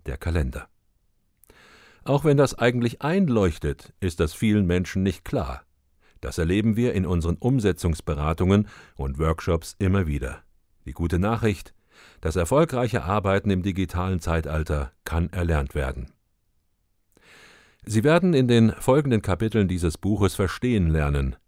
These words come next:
wie die fünf relevanten Felder perfekt zusammenspielen.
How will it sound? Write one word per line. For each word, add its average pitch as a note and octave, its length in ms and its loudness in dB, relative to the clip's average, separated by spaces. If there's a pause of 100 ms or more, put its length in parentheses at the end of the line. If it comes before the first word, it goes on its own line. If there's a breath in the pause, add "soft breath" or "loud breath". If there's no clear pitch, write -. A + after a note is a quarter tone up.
wie D2+ 280 -2
die D2 200 -4
fünf D3+ 340 0
relevanten A2+ 560 0
Felder D2 500 -2
perfekt - 460 -6
zusammenspielen. D2 840 -4